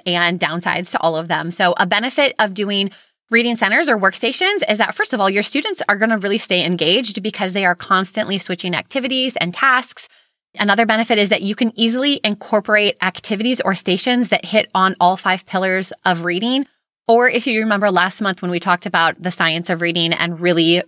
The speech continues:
if we're creating skilled readers, we're focusing on word recognition and language comprehension. Well, you could easily have a workstation that hits on all of those different elements.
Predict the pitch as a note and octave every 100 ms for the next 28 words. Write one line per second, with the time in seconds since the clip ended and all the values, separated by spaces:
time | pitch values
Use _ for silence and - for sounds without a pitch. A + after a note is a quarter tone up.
0 | _ - F3 F3+ F3 F#3+ F3+ F3 - F3+
1 | F3 E3+ E3+ E3 E3+ E3 E3+ E3+ F#3 E3+
2 | E3 E3 E3 E3 F3 F3 F#3 F3 F#3+ F#3
3 | E3+ D#3+ D#3+ F#3 G3+ G3 A3 A3 B3 -
4 | _ _ - A#3+ C4 C#4 A3+ A3+ A#3 A#3
5 | A3 G3+ - F3+ F#3 - G#3+ A3+ G#3 -
6 | G3 F#3 - F3+ F3+ F3+ F3 F#3 F3 F3
7 | E3+ E3+ E3+ E3+ G3+ F#3+ D#3 -